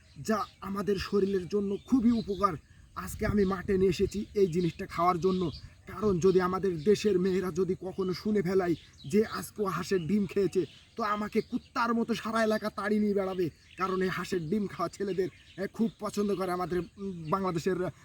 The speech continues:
মেয়েরা আর কি। তো ভাই, আ, বেশি আমি কথা না বাড়িয়ে, এ, শুরু করা যাক। আজকে যদি দেখে যে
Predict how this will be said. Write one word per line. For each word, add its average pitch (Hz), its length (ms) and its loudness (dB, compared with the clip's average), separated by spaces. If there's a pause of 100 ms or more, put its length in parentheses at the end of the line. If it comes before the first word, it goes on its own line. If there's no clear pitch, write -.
(420)
মেয়েরা 208 440 4
আর 170 80 -2
কি। 160 180 -4 (400)
তো 196 120 -4
ভাই, 180 220 0 (400)
আ, 175 320 -2 (280)
বেশি 202 360 4
আমি 202 260 2
কথা 196 240 -4
না 190 160 0
বাড়িয়ে, 190 320 4 (300)
এ, 185 100 -4 (1600)
শুরু 226 280 4
করা 202 180 4
যাক। 196 200 -2 (480)
আজকে 170 280 -4
যদি 180 260 0
দেখে 170 340 0 (600)
যে 190 80 0